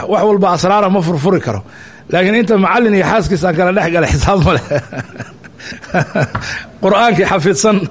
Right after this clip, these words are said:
oo gabadhii ka carartay. Maasha Allah. Marka macallimiinta raalli ha iga ahaadaan. Ma ahayn macallimiintu saa yihiin. Laakiin waxaan ka wadaa diintay asal u yihiinoo, dee, Qur'aankii iyo diintii iyo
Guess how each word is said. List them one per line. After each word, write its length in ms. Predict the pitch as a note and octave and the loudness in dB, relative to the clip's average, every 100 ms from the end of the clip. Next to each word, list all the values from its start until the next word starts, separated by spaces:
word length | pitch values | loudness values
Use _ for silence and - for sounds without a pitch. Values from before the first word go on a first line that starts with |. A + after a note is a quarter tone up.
| - - - - | -10 -18 -10 -2
oo 80 | F#3+ | 2
gabadhii 320 | A3 A#3 F#3+ | 2 2 0
ka 80 | F3+ | 0
carartay. 400 | E3 C3+ - - - - - - | 0 0 -2 -4 -6 -16 -20 -6
Maasha 380 | F3+ F#3+ D#3 E3+ | 0 2 2 2
Allah. 220 | D#3 A#2+ | 2 0
Marka 200 | C3 D3+ | -2 -2
macallimiinta 360 | D3 D#3+ G3 F3+ | 0 2 2 2
raalli 220 | E3+ F#3 | 2 2
ha 80 | E3 | 2
iga 120 | E3 | 2
ahaadaan. 240 | D3+ D3 D#3 | 0 0 0
Ma 80 | |
ahayn 160 | F3 F#3 | 0 0
macallimiintu 360 | C#3+ D#3 E3+ D#3 | 0 0 0 0
saa 120 | D#3 | 0
yihiin. 320 | C#3+ D3 F#3 A3 - - - | 2 2 0 -4 -14 -20 -4
Laakiin 200 | D#3+ F#3+ | 0 2
waxaan 160 | F3+ F#3+ | 2 2
ka 80 | |
wadaa 260 | A3 F#3+ E3 | 2 2 2
diintay 380 | D3+ A3 A#3 G3 | 2 0 2 0
asal 260 | G3 F#3+ E3+ | 0 0 2
u 40 | |
yihiinoo, 460 | E3 C#3 D3 C#3 A2 | 2 2 0 0 -2
dee, 120 | C3 | -4
Qur'aankii 540 | C#3+ D3 E3+ C3+ E3 | -2 0 0 0 0
iyo 140 | C3+ C3 | 0 0
diintii 400 | C#3 D#3+ E3 C#3+ | 0 -2 -2 -4
iyo 140 | C3 | -4